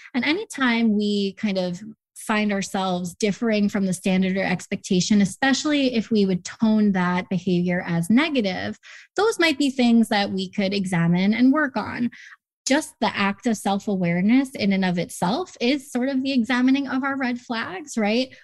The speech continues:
What are areas in my life that are the most challenging to me, especially interpersonally?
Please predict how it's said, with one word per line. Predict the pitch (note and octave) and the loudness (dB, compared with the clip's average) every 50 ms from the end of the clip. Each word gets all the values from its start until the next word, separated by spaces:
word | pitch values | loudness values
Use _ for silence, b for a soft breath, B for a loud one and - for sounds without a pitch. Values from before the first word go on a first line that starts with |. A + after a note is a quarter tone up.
| B B | B B
What | A3 G3+ G#3+ A#3+ C4+ C#4+ C#4 - | 0 2 4 4 2 2 0 -2
are | - A3+ A#3+ A#3+ B3+ C4 - | -2 -2 0 0 0 0 -2
areas | G#3+ G#3+ A3 A3+ A#3+ A#3+ A#3+ A3+ A#3 | -2 -4 -2 -2 -2 -2 -2 -2 -2
in | G#3+ G#3 | 0 0
my | F#3+ F3+ F3+ F#3+ | 0 0 0 -2
life | F#3+ F#3 F3+ F3+ G3 B3 C4 - - | -2 -2 -2 -2 -2 -4 -6 -6 -4
that | G#3+ F#3+ - | -6 -4 -2
are | G3+ F#3+ F#3+ | -2 -2 -2
the | F#3+ | 0
most | F#3+ F#3+ F#3+ F#3+ G3 - - | -2 -2 -2 -2 -4 -6 -8
challenging | - - F#3+ F3 F3 E3+ F3 G3 G#3+ A#3+ B3+ B3+ C4+ C4 | -8 -4 -4 -2 0 0 0 0 2 2 4 4 4 4
to | C4 C#4 | 2 2
me, | C#4+ C#4+ D4 D#4+ F4 F4+ - | 2 2 2 0 -2 -4 -4
especially | - - - - - F#3+ F3+ F3 - - A3+ A3 G#3+ - | -6 -6 -6 -4 -2 -2 0 0 0 0 0 0 0 0
interpersonally? | G#3 G3 G3+ F#3+ F3+ - - F#3+ F#3+ F#3 - B3+ B3+ C4 C#4 D#4 E4 F4+ | 0 0 0 -2 -4 -4 -4 -4 -4 0 2 4 4 4 4 2 0 -2